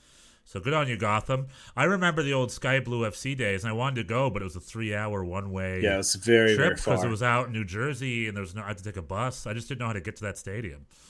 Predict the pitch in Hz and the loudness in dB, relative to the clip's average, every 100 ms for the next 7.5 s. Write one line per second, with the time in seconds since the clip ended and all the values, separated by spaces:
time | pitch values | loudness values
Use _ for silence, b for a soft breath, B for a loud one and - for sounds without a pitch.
0 | b b b - 95 98 95 90 85 87 | b b b -10 -6 -2 -2 -4 -6 -6
1 | 104 110 95 101 - 131 123 113 104 92 | 0 2 4 2 2 4 6 6 4 0
2 | 123 120 80 76 69 76 - - 78 78 | 0 -2 -4 -10 -16 -18 -16 -12 -12 -8
3 | - 147 110 117 151 151 - - 139 170 | 6 8 10 8 8 8 4 2 4 6
4 | 113 131 127 131 123 127 120 127 131 131 | 6 4 6 4 4 4 6 6 4 4
5 | 123 120 180 233 190 - 180 180 175 b | 2 4 6 6 4 8 10 10 8 b
6 | b b b b b - - 170 170 170 | b b b b b 0 8 10 10 12
7 | 214 196 120 - - | 12 12 8 6 4